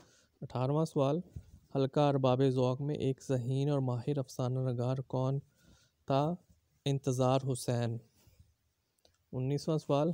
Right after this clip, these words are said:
हम अमन चाहते हैं मगर जुल्म के ख़िलाफ़, ख़िलाफ़ गर जंग लाजमी है तो फिर जंग ही सही, ये शेर किस शायर का है? साहिर लुधियानवी। बीसवाँ सवाल,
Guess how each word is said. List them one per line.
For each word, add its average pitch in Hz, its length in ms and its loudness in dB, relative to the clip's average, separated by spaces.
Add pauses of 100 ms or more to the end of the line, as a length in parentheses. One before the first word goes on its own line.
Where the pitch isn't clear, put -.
(120)
हम 151 180 0
अमन 143 340 -2
चाहते 127 440 -2
हैं 131 200 0
मगर 127 320 -2
जुल्म 131 380 -2
के 135 200 -6
ख़िलाफ़, 127 340 -2 (1200)
ख़िलाफ़ 131 380 0
गर 131 260 2
जंग 139 500 0 (460)
लाजमी 135 520 2 (360)
है 131 200 0 (160)
तो 147 80 0 (220)
फिर 131 160 0
जंग 131 440 -2
ही 139 100 0
सही, 120 400 -4 (320)
ये 135 120 0
शेर 135 340 0
किस 143 180 -2
शायर 131 320 0
का 131 260 -2
है? 165 140 -2 (720)
साहिर 135 420 2
लुधियानवी। 123 760 0 (1200)
बीसवाँ 143 420 -2
सवाल, 117 420 -4